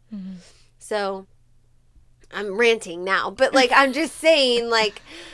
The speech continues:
Speaker 2: it was, this is all part of the human life. And even in that movie, it says, and I used to be this way too, because every time pain came up, I was like,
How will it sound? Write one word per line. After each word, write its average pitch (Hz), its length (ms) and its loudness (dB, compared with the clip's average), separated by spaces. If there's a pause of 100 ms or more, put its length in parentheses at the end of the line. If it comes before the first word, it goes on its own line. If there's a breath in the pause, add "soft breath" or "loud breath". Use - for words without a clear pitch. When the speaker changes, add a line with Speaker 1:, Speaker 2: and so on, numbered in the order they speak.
(400 loud breath)
Speaker 2:
it 240 180 0
was, 240 400 -2 (340)
this 226 280 -6
is 226 160 -14
all 208 180 -2
part 208 240 -8
of 190 60 -10
the 196 60 -10
human 202 280 -10
life. 190 180 -6
And 196 140 -12
even 226 240 -6
in 214 120 -4
that 185 180 -6
movie, 196 320 -6
it - 120 -12
says, 175 640 -10 (960)
and 196 140 -8
I 190 120 -2
used 196 280 -6
to 190 60 -18
be 185 100 -12
this 170 260 -16
way 160 140 -8
too, - 400 -16
because 185 220 -12
every 196 240 -4
time 202 260 -8
pain 180 300 -14
came 170 240 -12
up, 160 260 -12 (640)
I 185 100 -4
was 180 140 -10
like, 170 300 -10